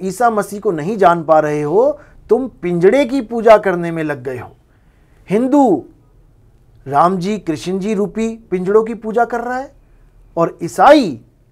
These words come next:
ईसा मसीह रूपी पिंजड़े की पूजा कर रहा है। क्या फ़र्क है? दोनों ही पिंजड़ा ही है। जबकि हमारे देश में एक संत ने वाणी बोली थी, "जब आएगा भीषम भीसा,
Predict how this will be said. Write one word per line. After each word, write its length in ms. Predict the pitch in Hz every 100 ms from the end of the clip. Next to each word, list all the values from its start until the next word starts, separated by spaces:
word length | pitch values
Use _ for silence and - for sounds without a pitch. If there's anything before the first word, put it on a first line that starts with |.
| _ _ _ _ _ _ _ _ _ _ -
ईसा 280 | 151 127 214
मसीह 300 | 220 226 254
रूपी 240 | 233 226
पिंजड़े 360 | 240 233 233 240
की 100 | 220
पूजा 280 | 214 233 233
कर 140 | 233
रहा 140 | 220 220
है। 100 | - _ -
क्या 180 | 339
फ़र्क 360 | 320 254 202 -
है? 140 | 127 _ _ _ _ _ _ _
दोनों 300 | 123 147 196
ही 100 | 254
पिंजड़ा 340 | 240 240 254
ही 200 | 262 277
है। 160 | 277 320 _ _ _ _ _ 135
जबकि 340 | 185 190 240
हमारे 340 | 190 190 220
देश 280 | 220 214 220
में 120 | 220
एक 120 | 226 220
संत 240 | 202 202
ने 100 | 220
वाणी 280 | 202 190 214
बोली 300 | 175 185 202
थी, 320 | 220 294 320 - _ 135
"जब 240 | 240 247
आएगा 420 | 196 214 254 247
भीषम 420 | 180 220 220 220
भीसा, 480 | 165 202 226 156 -